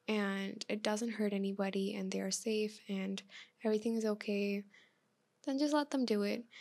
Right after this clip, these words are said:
There's, there's, like, not, like, very little of that in our society, and it's really sad. But I hope that, I hope that we make strides soon enough.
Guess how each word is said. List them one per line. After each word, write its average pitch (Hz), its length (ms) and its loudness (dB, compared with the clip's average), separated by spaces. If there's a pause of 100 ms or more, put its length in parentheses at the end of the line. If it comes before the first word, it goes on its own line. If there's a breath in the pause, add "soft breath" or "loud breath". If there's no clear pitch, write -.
(120)
There's, 262 240 10 (260)
there's, 302 320 10
like, 240 240 6
not, 214 400 0 (140)
like, 214 300 2 (200)
very 220 300 8
little 208 260 4
of 202 120 -2
that 196 300 4
in 202 120 -2
our 202 60 2
society, 202 560 -2
and 202 80 -2
it's 214 220 -6
really 285 220 0
sad. 202 540 -2 (560 loud breath)
But 240 260 -2
I 254 180 0 (100)
hope 277 240 -2 (100)
that, 226 340 0 (920 loud breath)
I 240 80 2
hope 226 280 0
that 214 340 4 (180)
we 208 680 2 (300)
make 208 180 0
strides 196 680 4 (360 soft breath)
soon 202 320 6
enough. 190 480 0